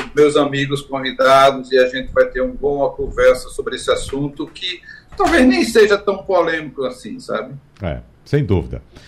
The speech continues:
Speaker 2: A gente agradece também a presença mais uma vez com a gente aqui do doutor em Sociologia, especialista em políticas públicas de segurança,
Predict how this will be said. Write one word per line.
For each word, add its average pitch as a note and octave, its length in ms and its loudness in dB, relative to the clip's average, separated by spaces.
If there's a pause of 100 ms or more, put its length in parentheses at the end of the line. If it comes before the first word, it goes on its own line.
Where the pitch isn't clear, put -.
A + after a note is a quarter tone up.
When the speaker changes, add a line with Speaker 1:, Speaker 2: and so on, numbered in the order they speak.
(200)
Speaker 2:
A - 80 -2
gente B2 140 2
agradece C3 360 2
também B2 220 0
a A#2 60 0
presença A2 440 0
mais G#2 200 0
uma G2+ 120 2
vez F#2 160 0
com F#2+ 100 -6
a F2 60 0
gente F2 220 -4
aqui G#2 300 -4
do F#2+ 120 -8
doutor F#2+ 460 -2
em F#2 80 0
Sociologia, F2 640 -6
especialista F#2+ 760 -6
em F2 40 -6
políticas F#2 520 -6
públicas F#2+ 460 -8
de F2+ 80 -8
segurança, F2 680 -6